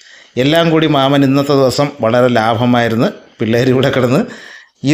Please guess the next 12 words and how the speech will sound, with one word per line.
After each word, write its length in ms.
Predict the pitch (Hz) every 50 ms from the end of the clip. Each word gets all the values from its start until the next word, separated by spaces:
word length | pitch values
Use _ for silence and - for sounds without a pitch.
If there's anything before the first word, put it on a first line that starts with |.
| 156 156 147
സഞ്ചിയിൽ 300 | 127 135 143 156 156 151 -
കളിക്കുന്നുണ്ട്. 520 | 139 135 131 110 135 123 123 110 104 87 - - - _ _ _ _ _ _ _ _ _ _ - _ _ _ - 123
വേറെ 240 | 143 156 165 175 190 185 175
എന്ന് 160 | 170 180 165 160
പറയാൻ 280 | 151 147 147 147 151 156 151 - _ _ _ - 131
വിരുന്നുകാരോ 640 | 131 139 151 151 160 170 156 160 151 147 139 147 147 147 143 - - - _ - 120 120
അമ്മയോ 400 | 127 131 131 127 135 135 135 135 - - - - 113 117 123
ആരും 240 | 127 135 143 151 147
ഇവിടെ 160 | 120 120 123 120 113 113
ഇല്ല. 140 | 117 120 139 170 175 - _ _ _ - -
അതുകൊണ്ട് 300 | 113 117 127 127 127 131 - -
പിള്ളേർ 300 | 117 107 120 127 123